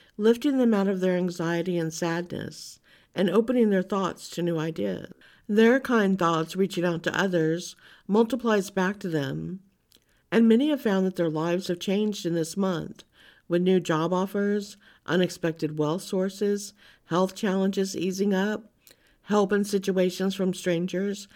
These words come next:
and so many other wonderful stories. It's the holiday season, and like I've been saying, Thanksgiving is upon us. It's on the way. And this year has brought more challenges to any of us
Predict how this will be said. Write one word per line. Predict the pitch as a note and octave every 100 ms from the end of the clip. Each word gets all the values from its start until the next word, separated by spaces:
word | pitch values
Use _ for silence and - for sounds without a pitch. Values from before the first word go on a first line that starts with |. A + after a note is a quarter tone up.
| - - -
and | G3
so | - B3
many | B3+ B3 A#3
other | F#3+ G3+ G3+
wonderful | F3+ E3+ F3 F3
stories. | E3+ - D3+ D3 C#3 - - - - - _ _ _ _ _ _ _ _
It's | G#3+ G#3
the | G3+
holiday | A3 G#3+ A3+ B3
season, | A#3+ C#4 C4+ F#3 E3+ F3+ G3 G3+ - _ _ _ -
and | C3+
like | C3 C#3+
I've | F#3
been | G#3 A3
saying, | A3 A3+ G3+ F#3+
Thanksgiving | F3 F#3 - G3 G3+
is | G3+ G#3
upon | G#3 A#3+ A3+
us. | F3+ G#3 - - - - - _ _
It's | -
on | F3 A3
the |
way. | G#3+ G#3+ E3+ C#3+ D3 - _ _ _ _ -
And | F#3+
this | G#3 A3
year | B3+ C4+
has | B3+
brought | - A3+ G3+
more | G3 G3
challenges | G3 F3 F3+ G#3+ A3 G3+
to | -
any | G3
of | G#3 G#3+
us | A#3 A#3